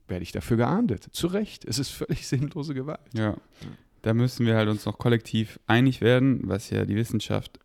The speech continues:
Speaker 2: immer und immer wieder beweist und was ja einfach ein Fakt ist, weil es einfach keinen Nährstoff gibt, der in tierischen Produkten vorkommt, den man, äh, eben vegan nicht decken kann,
Speaker 1: Ja.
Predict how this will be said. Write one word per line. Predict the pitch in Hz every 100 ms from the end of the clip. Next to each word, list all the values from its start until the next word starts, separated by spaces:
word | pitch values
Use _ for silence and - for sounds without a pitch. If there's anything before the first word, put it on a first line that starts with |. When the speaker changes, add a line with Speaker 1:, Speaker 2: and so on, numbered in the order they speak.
| _
Speaker 2:
immer | - 131 123 107
und | 104
immer | - 123 107
wieder | 104 107 98
beweist | 95 98 107 131 -
und | 95
was | 98 -
ja | -
einfach | 113 113 117
ein | 104
Fakt | 101 - 135 -
ist, | 110 139 - - - _
weil | -
es | 104
einfach | 110 107
keinen | - 127 127
Nährstoff | 117 131 - 110
gibt, | - 113 -
der | 104 101 80 -
in | - 104 92
tierischen | - 139 139 131 120
Produkten | 110 110 110
vorkommt, | - 117 117 107 95 -
den | 104 107
man, | 107 101 -
äh, | - 107 104
eben | 107 107 101
vegan | 98 104 113
nicht | -
decken | 117 - 113
kann, |
Speaker 1:
Ja. | 110